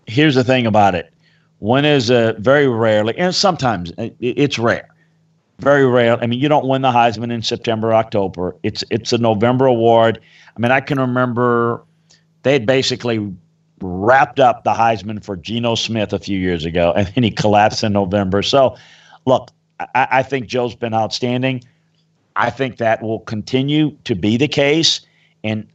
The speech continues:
if, if he's in the race, I think, you know, you could throw him in there along with some others. If he performs well and is a big factor in them beating Florida and Auburn, then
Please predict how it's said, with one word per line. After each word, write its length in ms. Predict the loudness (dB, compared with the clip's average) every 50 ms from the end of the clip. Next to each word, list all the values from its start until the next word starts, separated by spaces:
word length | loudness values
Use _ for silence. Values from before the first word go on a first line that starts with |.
| _ _ _ _ _ _ _ -20
if, 160 | -18 -18 -18 _ _ _ _ _
if 200 | -12 -12 -10 -8
he's 220 | -6 -6 -4 -2
in 120 | 0 0 2
the 80 | 2
race, 400 | 2 4 4 4 4 2 2 0
I 60 | -2 -4
think, 260 | -6 -8 -8 -8 -10 _ _ _ _ _ -14
you 100 | -12 -10
know, 60 | -8
you 180 | -6 -6 -6 -6
could 180 | -8 -8 -4
throw 200 | 0 2 4 4
him 100 | 4 4
in 120 | 2 2 2
there 260 | 2 2 4 4 4
along 480 | 2 0 -2 -2 0 2 2 2 0
with 100 | -2 -6
some 220 | -6 -6 -2 2 2
others. 400 | 4 4 4 4 2 2 -2 -8 _ _ _ _ _ _ _ _ _ _ -6
If 160 | -6 -4 -2
he 120 | -2 -2
performs 580 | 0 0 -2 -2 2 2 4 4 4 2 -2 -2
well 540 | 0 2 4 6 6 6 4 2 0 -6 _ _ _ _ _ _ _ _ _ -8
and 920 | -6 -4 -2 -2 -2 -2 -2 0 0 0 0 0 0 -2 -2 -4 -6 -10 -6
is 220 | -4 -4 -2 0 -2
a 40 | -2
big 260 | 0 0 0 0 2
factor 420 | 4 4 4 4 4 0 -2 -4
in 180 | -4 -4 -4 -4
them 200 | -2 -4 -4 -2
beating 500 | -2 -2 -2 0 -2 -2 -4 -4 -6 -10 -14 _ _ _ _ _ _ _ _ _ _ _ _
Florida 520 | -2 2 4 4 6 6 6 4 4 2 2
and 160 | 0 0 0
Auburn, 580 | 2 4 4 4 4 2 -2 -4 -6 -6 -10 -12 -18 _ _ _ _ _ _ _ _ _
then 520 | -4 -2 -2 0 0 0 -2 -2 -4 -8